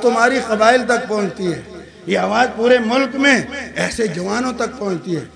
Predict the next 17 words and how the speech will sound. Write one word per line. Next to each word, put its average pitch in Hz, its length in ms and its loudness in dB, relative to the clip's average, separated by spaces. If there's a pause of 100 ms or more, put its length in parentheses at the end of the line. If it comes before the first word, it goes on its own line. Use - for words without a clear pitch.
(240)
یہ 180 140 -2
بھی 233 120 2
آ، 254 140 4 (340)
آ 208 140 4
سکتے 202 400 -4
ہیں۔ 165 140 -6
ہم 254 180 2
شر 285 280 4
نہیں 277 300 0
چاہتے، 269 300 4 (120)
فتنہ 240 220 -2
ہمارا 262 380 4
ملک 370 380 4
ہے، 311 220 8 (460)
ہم 277 120 4
کیوں 349 280 8
اس 330 140 6